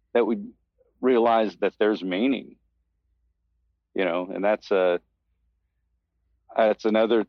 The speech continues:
thing I took from Bob Childers. And I was just talking about this with my wife the other day, and that was about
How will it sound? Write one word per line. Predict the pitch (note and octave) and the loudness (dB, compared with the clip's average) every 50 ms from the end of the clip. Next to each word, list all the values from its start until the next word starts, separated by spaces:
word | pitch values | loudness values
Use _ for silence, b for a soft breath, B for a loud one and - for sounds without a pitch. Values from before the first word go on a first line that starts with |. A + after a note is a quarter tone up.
| _ | _
thing | - B2 A#2 A2+ | -2 0 2 2
I | G#2+ A2 | 0 0
took | G2+ - - A#2+ A#2 - | 0 -2 -4 -4 -4 -4
from | - G#2+ G2+ | -6 -4 0
Bob | G2+ G#2+ G#2+ G2 F#2 | 0 2 0 0 0
Childers. | - A#2 G#2+ G2+ G2+ F2+ | 0 0 0 0 0 -2
And | F2+ F#2+ | -2 -2
I | F#2 | -4
was | F#2 F2+ F2+ | -4 -6 -8
just | F2+ - - | -12 -6 -4
talking | - F#2 F2+ - - G2 | -2 -2 -2 -2 -4 -6
about | F#2+ F#2 F#2+ F2+ E2+ - _ | -2 0 0 -2 -2 -2 _
this | G2 G2 F#2 F2+ - - - - _ _ _ _ _ - | -2 -2 -2 -4 -6 -12 -20 -20 _ _ _ _ _ -4
with | F#2 F#2 - _ _ _ _ _ _ _ _ _ _ _ _ _ - | -2 -2 -4 _ _ _ _ _ _ _ _ _ _ _ _ _ -6
my | F2+ | -4
wife | F#2 F2+ F2+ F2+ F2+ - - | -2 0 0 -2 -2 -4 -4
the | F#2 F#2 | -6 -6
other | F2+ F2 F#2 | -4 -4 -2
day, | F#2 F2+ F#2 F2+ | -2 -2 -2 -2
and | F2+ F2+ | -2 -4
that | F#2 F2+ D#2+ | -4 -4 -4
was | D#2+ F2+ F2 D#2 - - | -6 -8 -8 -10 -14 -10
about | - - F#2 F2 F2 E2+ - | -6 -2 -2 0 0 -2 -4